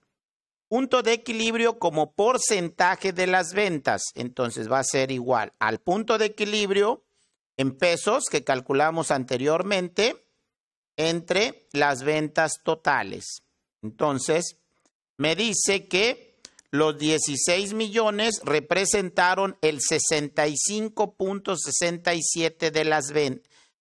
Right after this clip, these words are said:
este, sesenta y siete por ciento de las ventas totales.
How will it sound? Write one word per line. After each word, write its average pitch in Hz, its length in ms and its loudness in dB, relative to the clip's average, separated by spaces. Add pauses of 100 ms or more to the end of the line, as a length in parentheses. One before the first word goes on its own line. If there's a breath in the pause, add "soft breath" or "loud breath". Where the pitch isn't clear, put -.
(140)
este, 123 720 2
sesenta 139 460 2
y 135 60 0
siete 180 340 0
por 160 180 0
ciento 175 460 0
de 160 220 2
las 165 280 2
ventas 151 480 0
totales. 117 640 -2